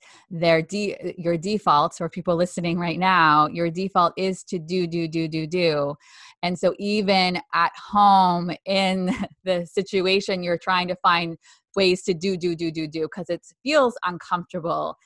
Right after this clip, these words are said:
to be in, in the being. But the being is, is the magic. That's where so much learning and growth can happen. But it's about taking a, a step back and, and asking yourself some questions. And,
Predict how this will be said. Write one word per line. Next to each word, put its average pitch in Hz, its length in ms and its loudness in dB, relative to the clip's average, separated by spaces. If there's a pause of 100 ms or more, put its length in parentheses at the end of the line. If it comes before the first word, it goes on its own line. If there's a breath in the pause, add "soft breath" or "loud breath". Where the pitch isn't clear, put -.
(260 soft breath)
to 190 120 -6
be 175 320 -6 (100)
in, 165 260 -6 (160)
in 175 160 -6
the 160 80 -4
being. 151 540 -8
But 165 200 -6
the 175 60 -8
being 165 800 -4 (420 soft breath)
is, 165 360 -6
is 156 260 -6
the 160 140 -4
magic. 170 880 0
That's 170 340 0
where 170 360 -2 (100)
so 196 480 -2
much 180 340 -2
learning 165 760 -4
and 160 180 -8
growth 175 460 0
can 170 160 -8
happen. 147 580 -8 (400 loud breath)
But 196 140 0
it's 196 160 -4
about 190 340 2 (100)
taking 208 640 -8
a, 175 100 -4 (100)
a 185 80 -6
step 175 360 -4
back 170 340 2
and, 175 240 -12
and 180 200 -8
asking 320 360 -2
yourself 208 360 0
some 165 200 -8
questions. 170 600 -6
And, 170 180 -4